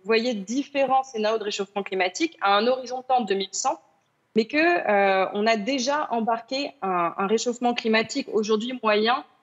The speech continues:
qui est d'environ, euh, pour faire simple, plus un degré.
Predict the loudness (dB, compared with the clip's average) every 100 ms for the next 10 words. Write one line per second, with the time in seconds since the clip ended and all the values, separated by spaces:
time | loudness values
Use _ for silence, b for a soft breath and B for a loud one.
0 | _ -6 0 2 2 -2 -2 0 0 2
1 | 0 -2 -4 -2 0 0 -4 -8 _ -12
2 | -2 -2 0 0 0 -4 -8 -2 0 0
3 | -2 -4